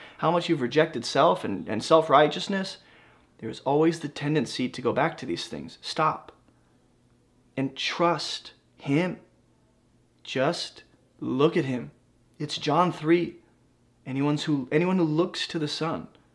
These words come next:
will be saved. And that's how you stay saved.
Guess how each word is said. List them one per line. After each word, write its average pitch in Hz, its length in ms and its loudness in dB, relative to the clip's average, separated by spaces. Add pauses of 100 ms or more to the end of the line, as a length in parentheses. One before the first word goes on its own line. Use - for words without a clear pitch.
(680)
will 131 120 -8
be 143 100 0
saved. - 440 -4 (1500)
And 131 80 -6
that's 135 120 -8
how 180 60 -4
you 175 100 2
stay 170 320 2
saved. 160 440 -6